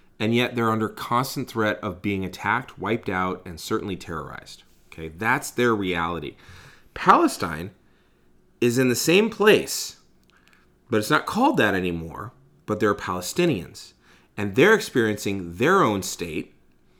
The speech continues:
as something that needs to be defended and liberated from a foreign intruder.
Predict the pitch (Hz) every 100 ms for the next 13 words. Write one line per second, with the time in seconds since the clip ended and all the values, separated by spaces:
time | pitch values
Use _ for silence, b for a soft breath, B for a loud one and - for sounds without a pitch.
0 | b b b - 110 - 123 110 113 104
1 | 107 101 - 98 95 92 - 117 117 85
2 | 87 117 _ 95 92 98 101 95 90 85
3 | 90 87 - 82 85 85 - 151 - -